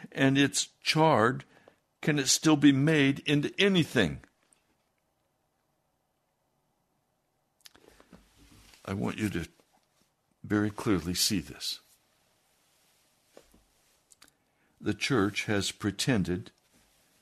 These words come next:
that it's an oak tree, but to God it is just a branch of the vine. It has no strength. It has nothing to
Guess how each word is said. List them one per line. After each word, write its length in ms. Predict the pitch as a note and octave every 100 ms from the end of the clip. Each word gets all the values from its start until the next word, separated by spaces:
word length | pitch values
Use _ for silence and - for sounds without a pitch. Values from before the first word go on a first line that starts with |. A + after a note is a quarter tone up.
| _ _ _ _ - _
that 240 | G#2 F#2+
it's 180 | G#2 G2
an 180 | A2+ A2
oak 400 | - A2+ - _ -
tree, 360 | - D2+ C#2+ - _ _ _ _ _ _ _ _ _ _ _ _ _ _ _ _ _ _
but 200 | F#2 F#2+ - -
to 180 | G2
God 580 | F2+ - A2+ F2+ E2+ G#2 -
it 120 | F#2
is 200 | F2 -
just 480 | - F#2+ E2+ - - _ _ _ _ _ _ _ _
a 120 | G2
branch 800 | E2+ G2+ A2 F2+ E2 G2 - - _ _ _ _ -
of 160 | F2
the 80 | F2
vine. 540 | E2 G2+ E2+ C#2+ - _ _ _ _ _ _ _ _ _ _ _
It 160 | - F#2+
has 240 | G2+ F#2+
no 140 | G#2 F#2
strength. 600 | - - G#2 D#2 - - _ _ _ _ _ _ _ _ _
It 200 | - F#2+
has 280 | G2+ F2 -
nothing 460 | G#2+ A2+ A#2 G#2 G2+
to 340 | G#2+ F#2 F2